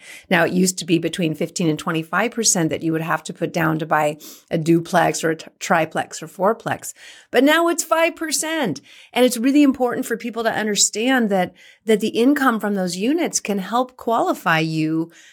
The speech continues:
uh, for that loan. So no excuses, no excuses. This is, this is your opportunity to,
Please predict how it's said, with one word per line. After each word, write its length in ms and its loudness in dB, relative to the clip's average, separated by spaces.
uh, 140 4
for 300 4
that 280 2
loan. 460 -2
So 500 0
no 240 6
excuses, 760 2
no 240 4
excuses. 560 0
This 200 -4
is, 320 -2
this 280 0
is 160 4
your 160 4
opportunity 920 0
to, 280 0